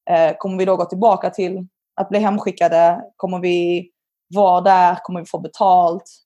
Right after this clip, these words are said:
Eh, som kvinnospelare så, alltså, vi tjänar ju ändå hyfsat utomlands, men vi tjänar ju liksom inte några miljoner, så att vi är ju ändå beroende av vår inkomst. Eh, och skulle vi då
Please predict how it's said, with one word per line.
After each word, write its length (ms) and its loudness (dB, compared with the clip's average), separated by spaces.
Eh, 500 -8
som 200 -10
kvinnospelare 680 -4
så, 260 -8
alltså, 200 -6
vi 340 -8
tjänar 300 -4
ju 60 -6
ändå 160 -6
hyfsat 460 -8
utomlands, 420 -8
men 100 -12
vi 80 -10
tjänar 340 -8
ju 60 -10
liksom 240 -12
inte 140 -14
några 240 -4
miljoner, 440 -8
så 120 -12
att 80 -14
vi 220 -6
är 40 -4
ju 60 -4
ändå 200 -4
beroende 380 -4
av 120 -2
vår 240 -2
inkomst. 680 -10
Eh, 220 -8
och 200 -6
skulle 220 -8
vi 100 -2
då 580 0